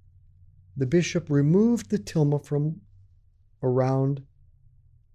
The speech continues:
Juan's neck and placed it in his private chapel. Two weeks later, on December twenty-sixth,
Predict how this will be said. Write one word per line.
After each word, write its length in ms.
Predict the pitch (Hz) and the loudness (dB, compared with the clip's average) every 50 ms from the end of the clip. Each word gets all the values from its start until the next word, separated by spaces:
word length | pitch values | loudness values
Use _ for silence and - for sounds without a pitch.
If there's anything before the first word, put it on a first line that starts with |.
| _ _ _ _ _ _ _ _ _ - | _ _ _ _ _ _ _ _ _ -10
Juan's 400 | - 127 131 135 135 127 - 120 | -6 -4 -2 -2 -2 -4 -4 -4
neck 340 | 107 98 101 107 - - _ _ _ _ _ _ _ _ _ _ - - | -4 -4 -4 -6 -10 -18 _ _ _ _ _ _ _ _ _ _ -6 -4
and 160 | 131 123 - | -4 -4 -4
placed 480 | - - 185 202 208 202 - - - | -4 0 0 0 0 0 -4 -6 -2
it 240 | 208 208 214 208 _ _ _ _ _ _ - - | -2 -2 -2 -2 _ _ _ _ _ _ -8 -6
in 100 | 135 120 | -4 -2
his 160 | 131 139 135 | -2 -4 -6
private 580 | - - - 131 131 131 127 139 - - - | -10 -8 -4 -2 0 0 -2 -4 -8 -10 -14
chapel. 500 | - - - 131 123 - - 104 - - - _ _ _ _ _ _ _ _ _ - _ _ _ _ _ _ _ _ _ _ - _ _ _ _ _ - | -10 -4 -2 -2 -2 -2 -6 -12 -12 -14 -20 _ _ _ _ _ _ _ _ _ -20 _ _ _ _ _ _ _ _ _ _ -20 _ _ _ _ _ 0
Two 120 | - 226 | 2 4
weeks 300 | 220 220 202 - - - | 6 6 4 2 -2 2
later, 500 | 190 185 185 156 131 139 170 - - _ _ _ _ _ _ _ _ _ _ - | 4 6 6 6 6 4 2 0 -4 _ _ _ _ _ _ _ _ _ _ -8
on 180 | 120 120 120 | -6 -4 -4
December 440 | 127 135 - - - 165 160 165 156 | -4 -4 -6 -2 -2 0 0 0 -2
twenty-sixth, 920 | 160 - 165 165 160 151 - - - - 226 208 208 - - - - | -2 -2 -2 0 0 0 -2 -4 0 4 4 4 4 2 -10 -18 -18